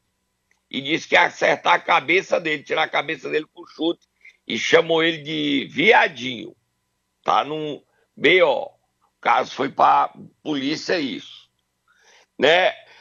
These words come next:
O Tancredo justificou que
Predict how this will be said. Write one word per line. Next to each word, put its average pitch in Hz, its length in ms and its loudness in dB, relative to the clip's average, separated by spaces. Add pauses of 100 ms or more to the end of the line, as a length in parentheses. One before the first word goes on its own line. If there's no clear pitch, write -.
(180)
O 151 1000 4 (340)
Tancredo 151 480 0
justificou 175 1040 2 (840)
que 131 1000 -2